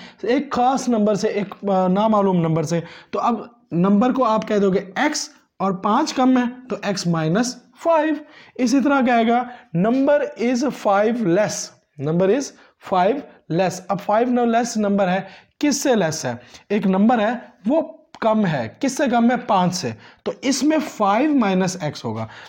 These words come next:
तो यहाँ पे याद रखिएगा, यहाँ पे कह रहा है फ़ाइव लेस है किसी नंबर से और यहाँ पे कह रहा है नंबर कम है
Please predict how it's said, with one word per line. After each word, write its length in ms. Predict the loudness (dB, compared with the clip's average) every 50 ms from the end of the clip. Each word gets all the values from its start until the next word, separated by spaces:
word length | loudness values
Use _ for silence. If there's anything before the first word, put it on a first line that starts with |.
| -10 _
तो 60 | 0
यहाँ 300 | 0 2 2 2 0 0
पे 80 | 0 2
याद 220 | 2 2 2 2
रखिएगा, 260 | 0 0 0 0 0 0
यहाँ 200 | 2 0 0 0
पे 120 | 0 0
कह 60 | 0
रहा 100 | 0 -2
है 60 | -2
फ़ाइव 400 | -2 -2 -2 0 0 2 2 2
लेस 300 | 0 0 0 0 0 0
है 120 | 0 0 0
किसी 300 | 0 -2 -4 -2 0 0
नंबर 280 | 2 2 2 2 2
से 240 | 0 0 -4 -6 -6 -8 -16 -20 -20 -8 -4
और 140 | -2 0 2
यहाँ 200 | 2 2 2 2
पे 100 | 0 2
कह 100 | 2 2
रहा 100 | 2 2
है 60 | 2
नंबर 320 | 2 2 4 4 2 2
कम 240 | 2 0 0 0 0
है 200 | 0 -2 -4 -4